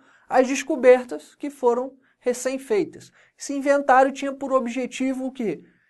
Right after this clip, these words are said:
Descrever como era essa terra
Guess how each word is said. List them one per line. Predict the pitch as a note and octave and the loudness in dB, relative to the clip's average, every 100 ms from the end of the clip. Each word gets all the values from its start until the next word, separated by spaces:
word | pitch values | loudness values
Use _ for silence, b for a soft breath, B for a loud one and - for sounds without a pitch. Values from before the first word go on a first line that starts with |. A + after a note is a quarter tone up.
| b | b
Descrever | G3 C4+ - D#4 C4+ G3 C#4+ C4 E3+ _ _ - | -10 -6 -2 2 2 2 -2 -2 -6 _ _ -4
como | B3+ A#3+ | -2 0
era | G3+ F3+ | 0 -2
essa | F#3 A#3+ | -2 -8
terra | - A#3+ C#4 D#4 | -6 -6 -6 -8